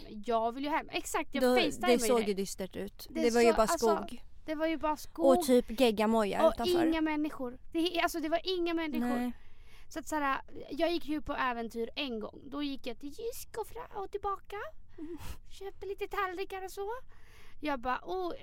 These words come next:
Speaker 1: någon gång jag bara, "Åh, jag är lite sugen på sushi." Jag bara kollar på kartor. Trettiofem minuter att gå till närmsta sushiställe. Jag bara,
Speaker 2: <laughs>
Speaker 1: "Ja, men det pallar jag ju när det är tre minusgrader.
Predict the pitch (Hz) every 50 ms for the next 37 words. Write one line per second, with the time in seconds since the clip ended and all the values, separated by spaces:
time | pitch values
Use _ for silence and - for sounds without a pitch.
0 | - 233 - - - - 277 277 320 330 311 294 262 254 240 240 240 240 - -
1 | - - 302 311 320 302 294 285 285 294 294 311 262 262 - - 269 254 254 240
2 | 254 240 - 285 262 - - 247 247 240 240 220 240 240 - 262 240 247 220 220
3 | - 247 240 220 - - 233 247 - - - - - - - - - - - -
4 | - - - - 320 - 339 - - 370 370 349 349 339 349 349 302 - 330 320
5 | 269 - 349 330 302 - - 285 269 285 294 294 285 277 269 - 277 269 - 302
6 | 277 - 285 262 - - - 294 277 247 269 254 254 294 277 262 262 254 254 254
7 | - - - - - - - - - 294 294 311 294 294 339 - - 302 285 247
8 | 220 208 202 208 208 208 220 220 220 240 240 226 - - 269 277 285 269 254 247
9 | 262 269 247 226 233 226 - - - 311 311 277 233 208 214 214 214 214